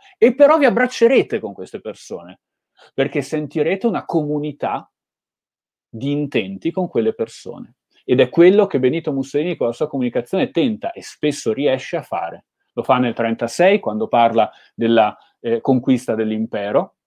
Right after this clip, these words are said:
e ogni singolo italiano che lo sente pensa di avere un pezzetto di terra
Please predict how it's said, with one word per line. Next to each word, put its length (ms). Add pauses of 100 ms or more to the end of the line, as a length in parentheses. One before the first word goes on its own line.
e 100
ogni 360
singolo 420
italiano 420
che 100
lo 80
sente 500
pensa 420
di 80
avere 260
un 140
pezzetto 540
di 100
terra 480